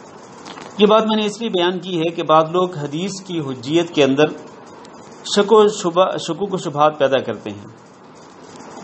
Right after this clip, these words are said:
اور حدیث سے بعض لوگوں، حدیث سے بعض لوگ جو ہیں وہ دور رکھنے کی کوشش کرتے ہیں، اور یہ حقیقت میں نبی کریم صلی اللہ علیہ وسلم کی ایک پیشین گوئی کے عین مطابق ہو رہا ہے۔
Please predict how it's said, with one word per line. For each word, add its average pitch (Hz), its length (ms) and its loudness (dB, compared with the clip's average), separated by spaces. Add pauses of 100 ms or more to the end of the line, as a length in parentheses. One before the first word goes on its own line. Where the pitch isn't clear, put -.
(260)
اور 170 420 6 (840)
حدیث 170 260 -6 (140)
سے 190 240 4
بعض 156 240 6
لوگوں، 160 320 -2 (320)
حدیث 156 240 -4 (120)
سے 165 220 0
بعض 147 240 6
لوگ 165 180 0
جو 151 140 -6
ہیں 156 120 -2
وہ 151 80 -2 (120)
دور 196 160 2
رکھنے 151 280 -2
کی 147 120 -8
کوشش 123 380 -6
کرتے 110 280 -8
ہیں، 107 160 -12 (1200)
اور 175 140 6
یہ 208 180 8
حقیقت 208 380 0
میں 175 160 4 (180)
نبی 165 260 0
کریم 190 220 -4
صلی 180 220 0
اللہ 170 320 4
علیہ 151 200 4
وسلم 165 440 -4
کی 156 80 -2
ایک 143 280 -4 (100)
پیشین 165 400 -4
گوئی 143 140 2
کے 135 180 2 (420)
عین 190 280 6
مطابق 143 440 4
ہو 113 100 -2
رہا 101 260 -6
ہے۔ 101 40 -18